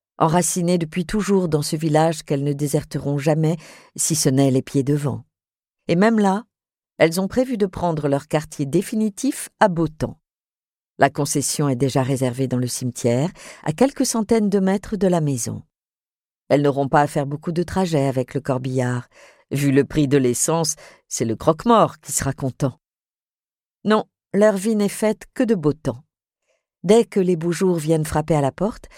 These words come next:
elles s'installent à neuf heures tapantes sur le trottoir,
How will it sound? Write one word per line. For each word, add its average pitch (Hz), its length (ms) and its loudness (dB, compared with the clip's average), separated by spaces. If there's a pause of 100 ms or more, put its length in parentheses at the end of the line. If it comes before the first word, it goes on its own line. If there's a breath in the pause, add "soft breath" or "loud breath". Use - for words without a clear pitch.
(260 loud breath)
elles 180 180 4
s'installent 175 600 0 (100)
à 147 120 2
neuf 202 260 0
heures 269 160 -2
tapantes 196 560 -2
sur - 200 -6
le 147 100 -2
trottoir, 135 600 0